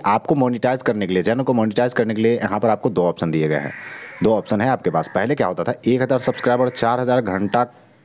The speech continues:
वॉच टाइम होना चाहिए था आपके चैनल पर, तभी आप मोनेटाइज के लिए अप्लाई कर सकते थे। अभी अगर वैसा नहीं कर पाते हैं, तो आपको दूसरा ऑप्शन भी है आपके पास, क्या कि एक हज़ार सब्सक्राइबर पूरा कर लीजिए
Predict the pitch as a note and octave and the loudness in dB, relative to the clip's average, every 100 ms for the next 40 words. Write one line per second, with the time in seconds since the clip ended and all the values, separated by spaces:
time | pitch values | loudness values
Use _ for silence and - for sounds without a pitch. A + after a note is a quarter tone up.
0 | _ _ G#2 F#2+ F#2 A2+ F#2+ G2+ F2+ G2+ | _ _ -2 0 0 -2 0 -2 0 2
1 | G2 D3+ - - - - F#3 G3+ G3+ G#3 | 2 0 -4 -20 -8 -4 -2 0 0 0
2 | G#3+ A3+ G3 A2+ G#2 F#2+ F#2+ G2 F2+ F#2+ | 0 0 0 0 0 0 0 -2 0 0
3 | F#2 G#2+ F2 D#2+ - D#2+ D#2 D2 - - | 0 0 -2 -2 -2 -2 -2 -6 -10 -20
4 | - - - F2+ A#2 B2+ B2 A2+ C3 A2 | -20 -18 -4 0 2 2 2 2 0 -2
5 | B2+ C3+ A2+ G2 G2+ A#2+ B2+ G#2+ G#2+ - | 0 0 0 0 0 0 0 0 -2 0
6 | C#3+ G2+ G2+ A#2 G2 A2+ G#2 C3 F#2+ - | 0 0 2 0 0 -2 2 2 2 -2
7 | D#2+ - A2+ C#3 C#3+ A#2+ A#2+ B2+ B2+ B2 | -2 -2 -2 -2 -2 0 2 2 0 0
8 | A#2 - A#2 A#2+ B2+ - - G#2+ G#2 A#2 | -2 0 0 0 -4 -8 0 0 2 0
9 | A2+ A#2+ E3 | 0 2 0